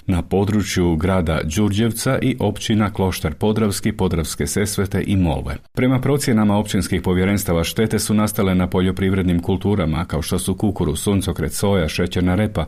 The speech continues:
uljana repica, grah, paprika, livade, ječam, krumpir, maline, grožđe, jabuke, šljive, višnje, orah, lješnjak, ukratko sve, i to u intenzitetu od dvadeset do devedeset posto, ovisno o lokalitetu.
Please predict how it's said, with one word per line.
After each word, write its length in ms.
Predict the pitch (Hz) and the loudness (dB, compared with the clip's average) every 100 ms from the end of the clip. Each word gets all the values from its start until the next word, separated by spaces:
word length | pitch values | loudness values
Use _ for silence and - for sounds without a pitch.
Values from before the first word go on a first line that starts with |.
| - | -2
uljana 340 | 123 123 117 | 0 2 2
repica, 400 | 110 107 101 - | 2 0 -2 -2
grah, 280 | 92 101 98 - | 0 0 0 -2
paprika, 500 | 95 95 92 98 87 | 0 0 -2 0 2
livade, 580 | 87 95 90 82 82 80 | 2 2 0 0 0 0
ječam, 500 | 95 95 - 87 82 | 0 0 0 0 0
krumpir, 500 | 98 98 95 87 85 | 0 0 0 0 2
maline, 420 | 92 95 90 80 | 2 2 2 0
grožđe, 480 | 90 98 87 87 87 | 2 0 0 0 2
jabuke, 360 | 95 90 - | 0 -2 -4
šljive, 360 | - 107 98 82 | -2 0 0 2
višnje, 420 | 90 107 - 87 | 0 0 0 0
orah, 300 | 92 90 - | 0 0 0
lješnjak, 440 | 98 101 92 82 | 0 0 -2 0
ukratko 400 | 101 104 90 92 | -2 0 -2 -2
sve, 320 | - 113 98 - | -2 0 0 0
i 140 | - 85 | -4 0
to 200 | 143 - | 0 0
u 100 | 98 | 2
intenzitetu 840 | 90 87 90 80 82 107 123 127 | 2 2 0 0 0 0 0 0
od 100 | 101 | 0
dvadeset 760 | 87 82 92 113 123 - 92 92 | 0 0 0 0 0 -2 -2 -2
do 280 | 80 82 76 | -2 -2 -2
devedeset 720 | 80 85 82 80 90 90 85 | -2 0 0 2 0 0 -2
posto, 360 | - 87 - 80 - | -2 -2 -2 -4 -2
ovisno 420 | 82 78 - 82 | -2 0 0 0
o 40 | |
lokalitetu. 720 | 78 80 85 85 90 92 90 | 0 -2 -2 0 0 0 -2